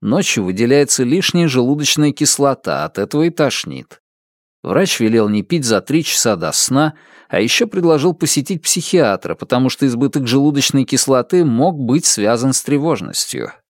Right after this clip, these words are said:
Психотерапевт, с которой он общался десять лет назад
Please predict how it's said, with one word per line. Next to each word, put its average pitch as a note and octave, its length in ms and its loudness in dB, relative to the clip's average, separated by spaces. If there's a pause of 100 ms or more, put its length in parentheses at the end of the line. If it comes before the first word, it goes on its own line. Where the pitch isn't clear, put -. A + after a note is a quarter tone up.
(440)
Психотерапевт, D#3+ 1000 0 (180)
с - 140 -6
которой C3+ 360 2
он C3 100 2
общался B2+ 560 0
десять A#2 440 -2
лет C3 200 0
назад A#2+ 520 0